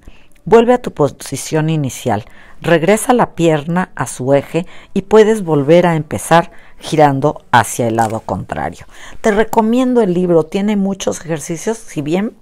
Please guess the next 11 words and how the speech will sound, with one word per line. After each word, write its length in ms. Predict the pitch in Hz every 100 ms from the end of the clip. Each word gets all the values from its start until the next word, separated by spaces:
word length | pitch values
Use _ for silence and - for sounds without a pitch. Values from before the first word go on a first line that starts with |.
| _
para 240 | 170 160
niños 380 | 156 160 156 147
sencillos, 580 | - 135 - 160 208 - - - -
pero 220 | 185 165
también 420 | 135 143 143 131
para 240 | - 117
uno. 380 | 110 117 117 113 - - -
Y 80 |
síguenos. 720 | 214 302 294 269 240 247 - - - - -
Gracias. 680 | - 262 - 220 226 - - _
Bye. 720 | - 262 214 202 208 208